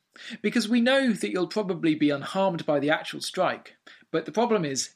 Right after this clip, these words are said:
everything else that might happen. The thunder will make you jump, the lightning will dazzle you, you'll lose your lights, trigger the airbags, or perhaps even have a nice little electrical fire on your dashboard. And also probably some of your tyres have exploded.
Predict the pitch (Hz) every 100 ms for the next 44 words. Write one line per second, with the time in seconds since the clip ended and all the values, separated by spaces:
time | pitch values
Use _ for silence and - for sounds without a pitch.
0 | - 143 139 151 160 175 - - 127 -
1 | - - - - _ _ _ - - -
2 | 151 156 139 151 220 233 - 143 135 131
3 | 165 170 208 - - _ - - - 147
4 | 160 156 143 135 - 135 143 123 151 147
5 | 196 202 233 262 - - - 135 135 143
6 | 160 156 139 175 202 - - - 190 165
7 | 165 180 180 180 185 185 - - - 202
8 | 208 - 156 151 143 143 147 156 156 147
9 | - - 160 233 - - 139 - 117 110
10 | 135 139 190 175 - - 90 - _ _
11 | - - - 196 190 226 - 143 196 165
12 | 135 143 165 139 143 135 - 196 139 123
13 | 113 - - 117 - - -